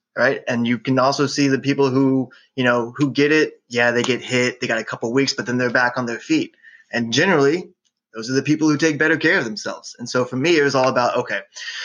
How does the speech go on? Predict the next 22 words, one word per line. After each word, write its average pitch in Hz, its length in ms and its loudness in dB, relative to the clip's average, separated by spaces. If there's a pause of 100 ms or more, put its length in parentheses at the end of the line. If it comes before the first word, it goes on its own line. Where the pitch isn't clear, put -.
(540)
what 175 180 2
can 175 140 2
I 160 340 4 (360)
cut 151 180 -2
out 135 120 2
of 135 60 -2
my 117 140 -2
diet? 135 480 2 (420)
What 117 140 -4
can 127 120 -4
I, 117 180 0
what 127 160 -2
do 127 80 0
I 117 60 -2
need 123 140 -4
to 117 120 -6 (120)
add 120 360 0 (220)
to 147 100 -6
my 135 160 4
diet? 131 420 2 (220)
You 123 80 -10
know, 113 260 -6